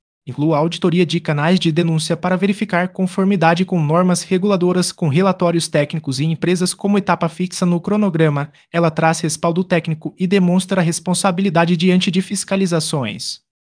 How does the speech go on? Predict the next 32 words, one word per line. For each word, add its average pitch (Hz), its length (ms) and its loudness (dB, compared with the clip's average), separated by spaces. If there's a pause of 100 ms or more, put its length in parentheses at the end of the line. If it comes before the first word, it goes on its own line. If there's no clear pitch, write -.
(120)
Para 143 180 0
organizar 175 560 0
a - 20 0
implantação 185 640 -2
com 180 160 -4
auditoria 160 640 -2
interna, 151 580 -4
um 156 80 -2
plano 160 300 0
de 143 120 -2
ação 175 260 -2
específico 190 640 -4
pode 190 320 -2
orientar 196 360 0
responsabilidades 175 1000 -2
e 160 80 -2
prazos. 123 680 -6 (280)
Atenção, 151 580 0 (160)
mantenha 185 420 4
evidências 143 500 0
e 156 80 -2
trilhas 135 340 2
de 135 80 2
auditoria. 147 680 0 (360)
Relatórios 165 500 0
claros 170 480 -2
e 170 80 -4
comprobatórios 170 800 -2
salvam 143 260 0
processos 147 680 -4
e 160 80 -4
reputação. 147 720 -4